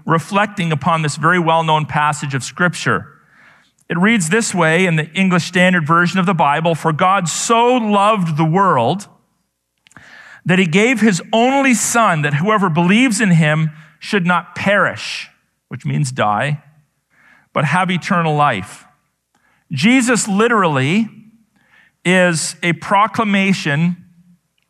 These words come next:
of divine love for dying people. That's fundamentally what Jesus' life and ministry is about. Now, John three sixteen, you all probably know it or you've heard it.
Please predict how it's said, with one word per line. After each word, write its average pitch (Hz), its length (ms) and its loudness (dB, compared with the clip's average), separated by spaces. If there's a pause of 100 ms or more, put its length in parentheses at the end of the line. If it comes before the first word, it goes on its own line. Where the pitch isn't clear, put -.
(200)
of 127 220 -2
divine 185 600 2
love 151 560 0 (1040)
for 160 180 0
dying 147 500 -2
people. - 520 -6 (840)
That's 151 180 -4
fundamentally 185 640 2
what 143 160 0
Jesus' 147 640 -2 (500)
life 170 380 0
and 147 140 0
ministry 135 760 0 (800)
is 135 140 -4
about. 165 360 0
Now, 147 100 0
John 214 360 0
three 220 220 0
sixteen, 185 540 -2
you 175 100 2
all 196 200 2
probably 190 440 -2
know 185 320 2
it 196 160 0
or 160 80 -4
you've 143 160 -2
heard 180 280 0
it. 151 180 -2